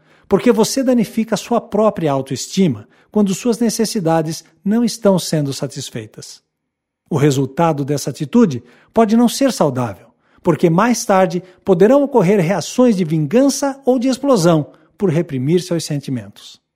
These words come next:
Quando você entra em um jogo por querer ou porque alguém o colocou lá, o que você deverá fazer para que seus relacionamentos não sejam danificados? Faça concessões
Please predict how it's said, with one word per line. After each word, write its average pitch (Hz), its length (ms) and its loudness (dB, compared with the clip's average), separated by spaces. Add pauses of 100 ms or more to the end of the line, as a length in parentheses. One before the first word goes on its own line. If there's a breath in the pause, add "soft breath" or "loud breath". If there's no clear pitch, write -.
(540)
Quando 170 220 2
você 196 300 2
entra 233 320 2
em 214 120 2
um 185 140 2
jogo 127 560 2 (140)
por 190 160 2
querer 143 440 2 (280 soft breath)
ou 190 100 4
porque 233 260 0
alguém 220 380 4
o 196 80 2
colocou 156 440 0
lá, 156 280 -2 (460 loud breath)
o 220 100 0
que - 160 2
você 269 300 0
deverá 160 440 4
fazer 135 600 0 (240 soft breath)
para 196 180 2
que 220 100 -4
seus 233 300 -2
relacionamentos 208 920 0
não 226 200 2
sejam 156 440 2
danificados? 127 840 -6 (600)
Faça 226 500 -2
concessões 196 880 2